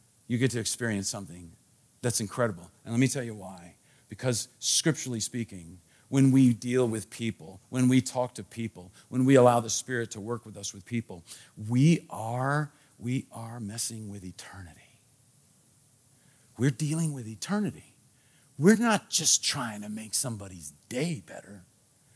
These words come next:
We, we're trying to make somebody's eternal life better. There's nothing you can do in this world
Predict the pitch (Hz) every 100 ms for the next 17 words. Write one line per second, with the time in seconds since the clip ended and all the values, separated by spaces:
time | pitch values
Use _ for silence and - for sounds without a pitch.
0 | - - - - - 123 135 214 240 -
1 | - 151 180 - 139 120 120 120 - 117
2 | 113 113 113 - 113 - - 143 147 120
3 | 98 85 - 113 135 311 190 - - -
4 | - _ - - - 113 101 104 87 82
5 | - - - - - - - 104 139 117
6 | - - _ 92 101 180 190 117 85 65
7 | _ _ 117 135 165 135 117 104 104 104
8 | 95 82